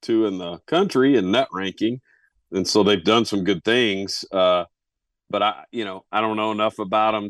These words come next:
to, to, to, you know, do,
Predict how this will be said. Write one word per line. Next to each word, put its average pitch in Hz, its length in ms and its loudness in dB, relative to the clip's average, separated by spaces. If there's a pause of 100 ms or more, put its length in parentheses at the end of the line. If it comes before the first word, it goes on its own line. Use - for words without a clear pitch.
to, 95 320 -6 (140)
to, 92 340 -4 (760)
to, 90 240 -10 (180)
you 104 140 0
know, 95 120 2
do, 92 360 0